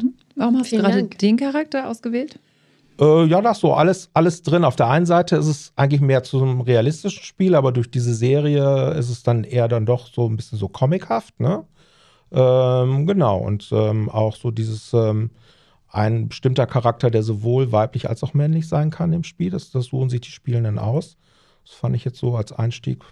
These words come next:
Speaker 3: mal ganz nett.
Speaker 1: Macht ihr eigentlich Analysen, wie oft sich der weibliche oder der männliche Charakter ausgewählt wird?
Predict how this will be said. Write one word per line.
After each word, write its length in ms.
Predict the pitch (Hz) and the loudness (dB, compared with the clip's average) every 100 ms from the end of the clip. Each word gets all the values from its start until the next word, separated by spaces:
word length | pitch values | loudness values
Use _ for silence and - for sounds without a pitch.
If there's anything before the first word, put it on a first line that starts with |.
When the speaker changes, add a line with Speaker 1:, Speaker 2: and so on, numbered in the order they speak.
| - | -8
Speaker 3:
mal 140 | 123 | -6
ganz 400 | 113 110 - - _ _ _ _ | -4 -4 -6 -18 _ _ _ _
nett. 140 | 98 - - | -20 -14 0
Speaker 1:
Macht 240 | 202 196 | 0 2
ihr 80 | 254 | 0
eigentlich 200 | 190 190 | 2 0
Analysen, 580 | 180 185 196 226 311 254 | 0 0 0 0 0 2
wie 160 | 196 - | 0 0
oft 240 | 196 - | -4 -4
sich 200 | 196 185 | -6 -2
der 160 | 185 160 | -2 0
weibliche 460 | 175 196 226 233 | -2 -2 -6 -4
oder 160 | 185 185 | -2 -2
der 120 | 170 | 0
männliche 460 | 170 175 214 226 240 | 0 0 0 -4 -10
Charakter 460 | 226 233 226 254 | -10 -8 -8 -8
ausgewählt 600 | 226 220 - 220 240 226 247 | -8 -10 -8 -4 -4 -6 -8
wird? 200 | 254 | -10